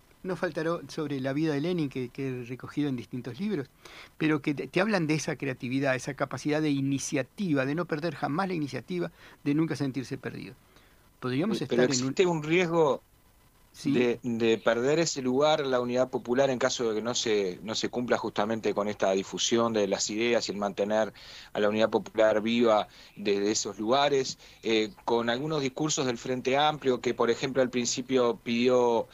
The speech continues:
Speaker 2: impuestos al capital, recién acababa de salir del gobierno, no se había todavía cambiado el traje y estaba pidiendo impuestos al capital, ahora con lo de Manini también,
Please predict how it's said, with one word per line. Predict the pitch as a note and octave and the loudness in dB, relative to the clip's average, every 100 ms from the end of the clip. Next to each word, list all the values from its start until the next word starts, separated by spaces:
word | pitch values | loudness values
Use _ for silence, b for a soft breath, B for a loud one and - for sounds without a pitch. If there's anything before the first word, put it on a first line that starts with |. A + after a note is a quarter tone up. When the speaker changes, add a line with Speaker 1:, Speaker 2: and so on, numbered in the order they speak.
| B B | B B
Speaker 2:
impuestos | A#2 A#2 C#3 C3+ C3 - B2 | -2 0 2 2 0 0 -4
al | A2+ | -2
capital, | A2+ A2 G#2+ - D3+ D3+ C3 B2 | -2 -2 -2 0 0 0 -4 -6
recién | A2+ A2 G3 | -4 -2 -2
acababa | E3+ B2 C#3+ C#3 | 0 2 4 4
de | A#2+ | 2
salir | - A#2+ C3 | 0 -4 -2
del | A#2+ | -2
gobierno, | A#2+ D3 F#3 C#3+ | 0 2 2 0
no | B2 | -2
se | - A#2+ | 0 0
había | A#2+ B2 | 2 2
todavía | G#2+ A2 A2 A#2+ B2 A2 - B B B | 2 2 2 2 2 2 -2 B B B
cambiado | A2+ A#2+ C3 B2+ | -2 2 2 2
el | - | 2
traje | C#3+ D#3 - C#3 | 0 0 0 0
y | A#2+ A2+ G#2+ | 0 0 -2
estaba | A2+ C3 B2+ B2+ | -2 0 0 0
pidiendo | A#2+ B2+ A#2+ | 0 0 0
impuestos | A2+ G#2+ B2+ B2 - | -2 -2 -4 -2 -2
al | A2 | 0
capital, | A2+ A#2+ A2+ D3 D3+ | 0 -2 0 2 2
ahora | A2+ A#2+ C#3 C3+ | 2 4 4 2
con | A2 A2 | 0 -2
lo | |
de | G#2+ | -2
Manini | A2 A2 C3+ C3 | -2 -2 -2 -2
también, | A2 A2 A#2+ C3 A#2 | 0 0 2 0 0